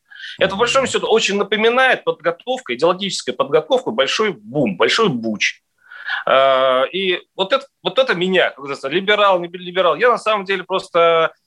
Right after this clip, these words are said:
Speaker 1: смотрю немножко так на пять, на шесть ходов вперед. Мне вот эта война, ну, не нравится.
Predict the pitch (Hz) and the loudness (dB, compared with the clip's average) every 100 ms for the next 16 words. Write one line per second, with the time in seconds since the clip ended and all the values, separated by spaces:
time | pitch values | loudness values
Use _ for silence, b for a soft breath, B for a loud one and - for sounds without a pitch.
0 | _ - 165 175 190 185 156 170 - - | _ -10 -4 -2 -2 -4 -2 -4 -4 -4
1 | 131 - 156 202 196 160 - 180 170 151 | -4 -2 0 0 0 -2 -2 -4 -2 -4
2 | 151 156 - 156 110 - - 196 208 196 | -4 -8 -4 -2 -2 -6 -2 2 2 2
3 | 185 156 - - - 170 175 196 180 190 | 0 -4 -14 -20 -4 -2 0 0 2 2
4 | 233 254 226 - 156 262 254 226 151 101 | 2 2 0 -6 -12 -10 -6 -2 0 0
5 | - - - | -4 -20 -20